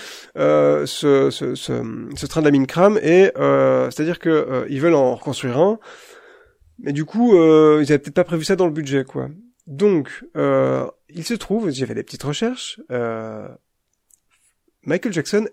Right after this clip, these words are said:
aimait beaucoup le parc Fantasyland en Allemagne entre quatre-vingt-sept et, euh, mille neuf cent quatre-vingt-cinq. Il a visité le parc quelques fois, trois ou cinq fois, un truc comme ça, euh, plus pour des visites un peu, euh, privées, quoi. Euh,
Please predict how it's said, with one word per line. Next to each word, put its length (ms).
aimait 180
beaucoup 400
le 100
parc 240
Fantasyland 540
en 100
Allemagne 460
entre 240
quatre-vingt-sept 1400
et, 340
euh, 180
mille 120
neuf 80
cent 120
quatre-vingt-cinq. 440
Il 80
a 20
visité 280
le 60
parc 180
quelques 220
fois, 220
trois 280
ou 40
cinq 240
fois, 180
un 40
truc 180
comme 140
ça, 180
euh, 160
plus 200
pour 140
des 60
visites 340
un 180
peu, 260
euh, 60
privées, 360
quoi. 200
Euh, 540